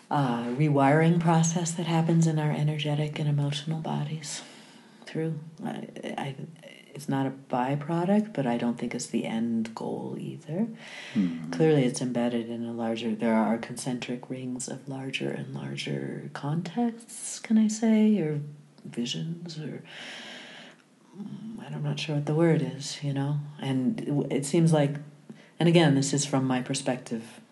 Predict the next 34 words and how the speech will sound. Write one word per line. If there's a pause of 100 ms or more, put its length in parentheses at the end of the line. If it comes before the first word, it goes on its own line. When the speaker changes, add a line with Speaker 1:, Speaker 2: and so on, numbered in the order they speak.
(120)
Speaker 1:
my
personal
perspective
of
work
and
the
work
I
do
as
an
integration
therapist,
it
seems
like (840)
many
Western
people
<laughs>
start
off
with, (720)
"Clean
up
your
life, (540)
<laughs>
stop
doing
these
bad
things,